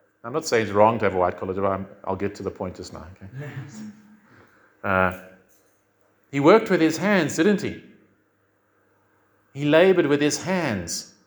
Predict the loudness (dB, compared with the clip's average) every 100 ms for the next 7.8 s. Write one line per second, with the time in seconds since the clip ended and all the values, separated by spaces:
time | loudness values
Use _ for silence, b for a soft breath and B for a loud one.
0 | _ _ _ -2 2 4 2 -2 0 4
1 | 6 6 4 4 2 -4 -6 -10 -20 _
2 | _ _ _ _ _ _ _ _ -8 -8
3 | -2 0 2 4 2 2 4 4 4 -4
4 | 2 4 4 2 0 0 2 6 6 6
5 | 0 0 0 0 0 0 -2 -4 -4 -2
6 | 0 -2 -2 -6 -6 -10 -6 -6 -6 -2
7 | 0 0 -4 2 2 2 -6 -10